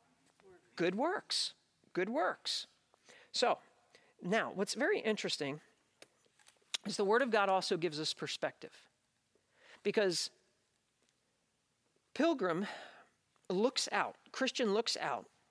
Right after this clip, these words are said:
and he sees a view of what is to come. And it's the vista of what is called the Delectable Mountains, the Promised Land, okay? And it's also called Emmanuel's Land. And so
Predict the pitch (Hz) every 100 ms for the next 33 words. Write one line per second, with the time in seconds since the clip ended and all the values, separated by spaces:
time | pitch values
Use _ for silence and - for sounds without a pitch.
0 | _ - - _ _ - 190 170 185 -
1 | 262 269 - 190 135 147 202 226 151 151
2 | 156 - 156 147 165 151 - 156 - 175
3 | 117 - - _ _ _ _ _ _ _
4 | 196 190 - 175 143 233 - - - 139
5 | - _ _ _ _ 170 175 202 190 -
6 | 190 165 143 208 185 160 208 - 233 226
7 | 196 - 175 165 160 - 117 - - -
8 | - _ _ 151 - 185 165 151 - 143
9 | 117 - - - _ 147 - 139 165 -
10 | - - 175 165 220 208 214 - 180 160
11 | 151 160 165 165 123 117 - 135 110 107
12 | - _ - _ - - _ - 214 -
13 | 247 220 208